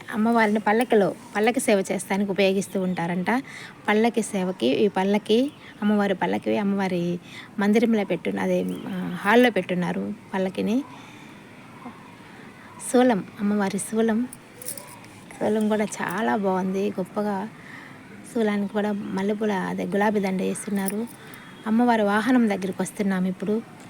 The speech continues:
అమ్మవారి వాహనం సింహవాహిని కనుక అమ్మవారు, ఆ సింహవాహనం కూడా మీరు, మనము వాహనం యొక్క అనుగ్రహం కూడా పొందాలి.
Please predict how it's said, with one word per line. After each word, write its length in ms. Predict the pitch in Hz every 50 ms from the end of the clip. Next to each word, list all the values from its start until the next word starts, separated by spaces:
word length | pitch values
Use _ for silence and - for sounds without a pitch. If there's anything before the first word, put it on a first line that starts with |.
| - - - - - - - - - - - - - - - - - - - - - - -
అమ్మవారి 380 | 349 294 254 247 247 233 233 -
వాహనం 540 | - - - - 233 233 - - - -
సింహవాహిని 680 | 220 214 214 233 247 247 226 220 214 220 202 214 196 190
కనుక 260 | 196 190 196 196 196
అమ్మవారు, 520 | 196 196 202 208 202 196 190 196 214 233 -
ఆ 80 | 240 202
సింహవాహనం 840 | - - 208 214 220 226 220 202 190 185 185 180 185 190 196 220 247 - - - - - - - - - - - - - - - - -
కూడా 180 | 262 202 208 214
మీరు, 280 | 208 202 196 196 - - - - - - -
మనము 360 | 254 202 202 208 214 214 196 - - - - -
వాహనం 440 | - 196 190 220 226 269 269 247 247
యొక్క 160 | 226 - 180
అనుగ్రహం 420 | 180 208 202 220 233 233 233 226
కూడా 180 | 208 226 220 226
పొందాలి. 600 | - - 196 185 190 196 185 185 190 202 208 226